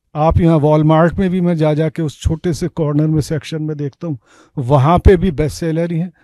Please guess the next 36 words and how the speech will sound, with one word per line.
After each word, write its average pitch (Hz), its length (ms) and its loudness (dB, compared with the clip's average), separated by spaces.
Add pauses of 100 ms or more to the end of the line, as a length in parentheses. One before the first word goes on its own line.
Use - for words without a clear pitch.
(100)
बेस्ट 160 220 -2
सेलर 175 240 -2
मतलब 135 240 -6
फैंटेसी। 151 600 -6 (1300)
तो 220 60 2
अल्टीमेटली 214 1080 -4 (360)
सर्कुलेशन 170 840 2
कौन 190 280 -2
कर 185 160 -8
रहा 180 240 -8
है, 160 280 -10 (280)
रिसेप्शन 202 760 2
क्या 185 200 0
है 175 120 2
आपकी 165 260 -2
टेक्स्ट - 420 -10
का, 165 280 -18 (1080)
कौन 165 200 0
सी 208 180 -8
भाषा 151 500 -4
में 190 180 0
है? 165 240 -4 (600)
आपने 151 340 -6
कहा 160 240 -8
कि 170 160 -12
लो-, 180 340 -16
लोग 151 180 -6
छापने 175 420 -10
को 196 100 -8
तैयार 180 440 -12
नहीं 170 240 -18
हैं, 151 180 -18 (280)
ये 135 160 -10
भी 170 140 -10
फैक्ट - 380 -12
है। 175 120 -16